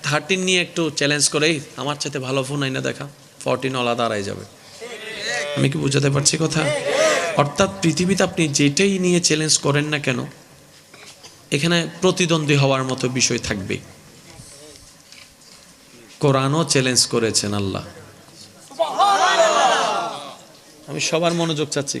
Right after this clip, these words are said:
কোরআনও আল্লাহ চ্যালেঞ্জ করেছেন, "ফাতু, নিয়ে আসো।"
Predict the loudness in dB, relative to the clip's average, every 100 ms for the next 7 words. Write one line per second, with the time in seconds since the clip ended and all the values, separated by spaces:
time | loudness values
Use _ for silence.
0 | -4 0 2 4 2 0 2 2 2 0
1 | -2 -4 -4 -6 -8 -14 -14 -16 -16 -16
2 | -16 -6 0 2 2 0 2 4 2 -2
3 | -10 -8 -8 -10 -6 2 4 4 4 2
4 | 0